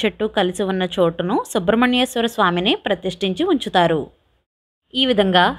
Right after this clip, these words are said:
సుబ్రహ్మణ్యేశ్వర స్వామిని ప్రతిష్ఠించిన చోట ప్రతి మంగళవారం కానీ, ప్రతిరోజు కానీ ఏ సమస్యలతో అయితే బాధపడుతున్నారో, ఈ విధంగా నేను చెప్పిన విధంగా పూజను చేస్తే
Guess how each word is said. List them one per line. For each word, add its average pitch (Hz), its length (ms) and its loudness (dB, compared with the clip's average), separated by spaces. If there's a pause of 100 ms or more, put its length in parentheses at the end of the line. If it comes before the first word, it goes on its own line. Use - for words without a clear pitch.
సుబ్రహ్మణ్యేశ్వర 240 720 0
స్వామిని 190 440 0
ప్రతిష్ఠించిన 185 760 -4 (120)
చోట 214 380 -2 (140)
ప్రతి 196 280 2
మంగళవారం 220 640 2
కానీ, 208 420 -2 (260)
ప్రతిరోజు 302 500 2
కానీ 240 560 0
ఏ 190 200 4
సమస్యలతో 208 840 0
అయితే 196 240 0
బాధపడుతున్నారో, 180 1000 0 (360)
ఈ 311 100 2
విధంగా 233 340 2
నేను 233 300 2
చెప్పిన 220 360 -2
విధంగా 196 340 2
పూజను 190 520 0
చేస్తే 180 420 -2